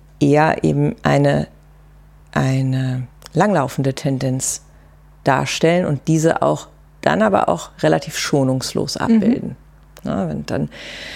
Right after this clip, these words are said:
Speaker 1: ähm, muss man natürlich das eben immer wieder im Auge behalten.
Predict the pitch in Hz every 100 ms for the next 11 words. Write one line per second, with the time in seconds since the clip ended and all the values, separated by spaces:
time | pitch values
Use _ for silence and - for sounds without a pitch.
0 | - - 160 156 151 151 160 165 147 143
1 | 165 - 139 - - - 156 151 156 -
2 | - - - 180 165 151 180 196 - 160
3 | - 147 - 139 135 - - 170